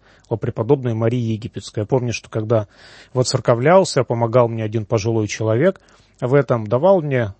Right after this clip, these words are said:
так по-старчески, что знал какие-то брошюрки, ну, как на то время особо ещё литературы такой, о, учебной особой не было, особенно там, где я воцерковлялся. Но вот, э,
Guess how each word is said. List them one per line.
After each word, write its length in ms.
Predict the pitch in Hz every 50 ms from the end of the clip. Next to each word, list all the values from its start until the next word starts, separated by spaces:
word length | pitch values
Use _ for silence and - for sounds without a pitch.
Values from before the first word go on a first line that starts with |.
| _ _
так 300 | - 165 156 - - - _
по-старчески, 640 | - 117 - - - 120 113 - - - - - 117
что 220 | - - - 120
знал 360 | 110 - 120 117 110 104 95
какие-то 400 | - - - 107 98 - 120 - -
брошюрки, 800 | - 107 - 117 - - - 214 233 202 - - 175 160 143 143 - -
ну, 140 | 185 160 120
как 160 | - 113 -
на 100 | 120 107
то 160 | - - 117
время 340 | 107 113 117 113 101 98 98
особо 360 | 95 - - 113 101 98 101
ещё 320 | 98 - - - 107 101 - _ _ _ - - - - - _
литературы 640 | - 123 120 113 - 135 131 135 127 - 147 135 127 117
такой, 420 | - 117 - - 123 113 101 - - - - - - - _ _ - - - - - - - - - _ -
о, 280 | - 127 117 113 113 120 127
учебной 540 | 127 117 - - 151 139 123 117 113 110
особой 440 | 110 - - - 117 113 117 107 107
не 180 | 113 147 190 190
было, 340 | 165 147 131 120 107 90 - _ _ _ _ _ _ _ _ _ _ _ _ _ _ _ _ _ _ _ _ _ _
особенно 440 | - 139 - - 147 131 120 123 123
там, 200 | - 127 113 101
где 140 | 104 107 113
я 60 | 110
воцерковлялся. 1000 | 107 107 - - 113 - - 117 110 110 107 104 104 101 - - - 104 101 101
Но 180 | 107 117 143
вот, 180 | 175 190 - -
э, 320 | 175 165 160 156 151 135